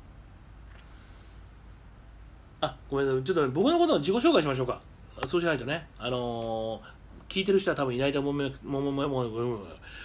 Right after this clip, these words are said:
あの、聞いてる人はいないと思いますけど、いや、噛んでどうすんだ、マジラジオで。すいません。めちゃめちゃ目の前で睨まなくてもいいじゃない、別にちょっと噛んだぐらい。下手すりゃ編集すりゃいいじゃない。<laughs> 笑ってる、めちゃめちゃ。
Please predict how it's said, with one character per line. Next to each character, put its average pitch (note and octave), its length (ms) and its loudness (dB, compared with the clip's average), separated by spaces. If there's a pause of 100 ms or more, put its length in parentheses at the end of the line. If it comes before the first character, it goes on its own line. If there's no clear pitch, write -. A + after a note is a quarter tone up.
(140)
あ B2 80 -4
の、 B2 80 -2
聞 E3+ 140 -2
い E3+ 40 -2
て F3+ 80 2
る E3+ 100 4
人 E3+ 120 0
は C3+ 80 2
い A#2 120 -2
な C3+ 80 0
い C#3+ 80 -2
と C#3+ 100 0
思 D#3 100 0
い - 20 -4
ま D#3 120 -2
す - 80 -6
け A#2+ 60 -2
ど、 G2 140 -8 (120)
い - 20 -12
や、 A2+ 80 -10
噛 A#3 200 -2
ん C4 40 2
で D#3 80 2
ど A#2 120 -2
う G#2 40 -6
す A2+ 80 -10
ん G2+ 60 -8
だ、 F2+ 60 -10
マ F#2 100 -12
ジ G2 80 -12
ラ G2 100 -10
ジ F#2 80 -14
オ E2+ 60 -16
で。 - 80 -18 (880)
す - 100 -18
い A2+ 60 -6
ま A2+ 100 -4
せ G#2 120 -12
ん。 F#2+ 60 -14 (600)
め - 100 -12
ち - 120 -8
ゃ - 20 -4
め C#3 80 -4
ち F#2+ 40 -8
ゃ - 20 -12
目 G#2 100 -8
の D#3 80 -2
前 F#3+ 200 2
で A2 100 -10
睨 A#2 260 -4
ま G#3 80 2
な G3+ 100 0
く - 60 -14
て - 80 -14
も F2+ 80 -14
い G3 440 4
い C#4+ 40 6
じ F4 80 4
ゃ F4 80 6
な F4 140 6
い、 E4 40 4
別 A#3+ 120 2
に E3+ 80 2
ち F3 100 0
ょ F3 40 0
っ - 20 -4
と F3 80 -2
噛 D#3+ 160 0
ん - 20 -4
だ D#3 100 2
ぐ D#3 100 0
ら B2+ 140 -2
い。 - 220 -12 (880)
下 E3+ 80 -2
手 C#4+ 100 4
す C#4 80 -2
り F#3 60 2
ゃ C3 60 0
編 C#4 240 2
集 E4+ 160 6
す D#4+ 80 4
り - 40 4
ゃ C3 40 2
い G#3 180 2
い G#3 60 2
じ C3 80 0
ゃ G#2+ 40 -4
な E2+ 100 -8
い。 E2+ 140 -14 (1700)
<laughs> B3+ 320 4 (220)
笑 A#2 200 2
っ - 40 -12
て G#2 100 -8
る、 F2+ 60 -6
め F2 80 -12
ち - 100 -14
ゃ - 20 -18
め - 60 -16
ち - 80 -18
ゃ。 - 40 -20